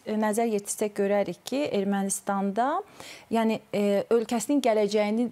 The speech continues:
düşünən bəzi siyasətçilər qonşularla, e, yaxşı, e, əlaqələrin qurulmasının vacibliyindən danışırlar. Yəni, e, Ermənistanın bu dəqiqə vəziyyətinin düzəlməsinin məhz bundan keçdiyini deyirlər.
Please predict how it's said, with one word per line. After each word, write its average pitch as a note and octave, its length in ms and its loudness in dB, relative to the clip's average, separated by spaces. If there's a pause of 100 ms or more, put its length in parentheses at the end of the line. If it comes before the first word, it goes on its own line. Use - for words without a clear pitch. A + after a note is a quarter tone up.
düşünən G#3 400 0
bəzi F#3+ 280 2
siyasətçilər G3+ 800 0
qonşularla, A#3 880 0 (340)
e, F#3 80 -2 (300)
yaxşı, G#3 400 0 (220)
e, F3 100 -2 (320)
əlaqələrin F3+ 560 0
qurulmasının F3+ 540 -2
vacibliyindən F3+ 640 0
danışırlar. D#3+ 400 -2
Yəni, E3 340 -2 (300)
e, E3+ 280 0
Ermənistanın F#3 460 0
bu F#3+ 40 -2
dəqiqə F3+ 200 0
vəziyyətinin F3 440 0
düzəlməsinin F3 560 0
məhz G3+ 140 -4
bundan F#3+ 240 0
keçdiyini D3+ 480 -6
deyirlər. E3 340 -2